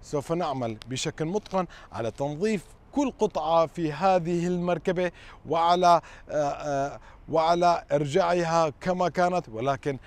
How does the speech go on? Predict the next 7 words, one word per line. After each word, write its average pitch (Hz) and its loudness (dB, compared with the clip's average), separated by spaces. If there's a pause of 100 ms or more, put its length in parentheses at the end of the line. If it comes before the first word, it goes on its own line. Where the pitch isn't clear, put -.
(200)
لا 165 0
نعلم 175 0
كهربائيًا 160 -2 (360)
إذا 147 4
كانت 156 0
هذه 147 0 (100)
القطع 156 0